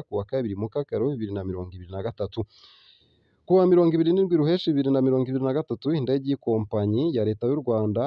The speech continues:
niho yatangura kugera ku kibuga c'indege c'umurwa mukuru w'Ubufaransa mu ntumbero yo gutanguza ingendo zayo z'ubucuruzi zijayo. Ivyo rero bikaba bibaye inyuma y'aho ubutegetsi bw'Ubufaransa n'ubw'u Rwanda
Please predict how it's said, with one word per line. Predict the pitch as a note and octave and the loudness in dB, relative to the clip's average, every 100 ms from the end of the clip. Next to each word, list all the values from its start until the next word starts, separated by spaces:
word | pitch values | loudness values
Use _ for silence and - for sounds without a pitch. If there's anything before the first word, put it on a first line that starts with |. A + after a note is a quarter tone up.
| E3 | -2
niho | D#3+ E3 | -2 -2
yatangura | E3+ E3 - C3+ C3 C3 | -2 -2 -2 -2 0 -2
kugera | C3 C3 A#2 B2 B2+ - | -2 -6 -2 0 0 -2
ku | |
kibuga | C3+ C3 D3 D3+ | -8 -6 -2 -4
c'indege | - C#3+ C#3+ C#3 | -2 -2 0 -2
c'umurwa | C#3 - C3+ A2+ A2 | -4 -2 -2 0 -2
mukuru | A2 C#3+ D3 | -2 -2 -2
w'Ubufaransa | C#3 A#2 - A2 B2+ C#3+ - D#3+ | 0 -2 -2 -2 -2 -2 -2 -4
mu | D3+ A2 | -2 -2
ntumbero | G#2 G#2 G#2+ C3+ | 0 -2 0 -2
yo | |
gutanguza | C3+ C3 B2+ G#2 G2 G#2 G2 | -4 -4 -2 -2 -4 -6 -6
ingendo | B2 A#2+ A#2+ A#2 A#2+ | -4 -2 -2 -2 -4
zayo | C#3+ A#2 G2+ G#2 G#2+ _ - - _ _ _ | -2 0 0 0 -2 _ -20 -20 _ _ _
z'ubucuruzi | C#3 E3+ E3 - D3+ B2+ A2+ A2 D#3+ C3 | -2 0 0 -2 0 2 0 0 -2 -2
zijayo. | F#2 A2 A2 G2+ - | -4 -2 0 -2 -4
Ivyo | - G#2+ - G#2+ | -6 -6 -2 0
rero | G#2+ C3+ | 0 0
bikaba | B2 - G2 G#2 C3 | -2 -4 -4 -2 -2
bibaye | C#3+ A2+ G#2 G#2 | -2 -2 0 0
inyuma | G#2+ A2 A2 C#3+ | -2 -2 -2 0
y'aho | D3+ D3+ | 0 -2
ubutegetsi | D3+ C#3+ D3+ C3+ - A#2 | -4 -6 -6 -6 -6 -10
bw'Ubufaransa | B2 C#3+ G#2 G#2 G#2+ C3+ D3+ D#3+ D3+ | -4 -4 -4 -2 -2 -2 -2 -2 -2
n'ubw'u | D3 C#3+ C#3+ | -2 -6 -4
Rwanda | B2 A2 G#2+ A2 | -2 0 0 0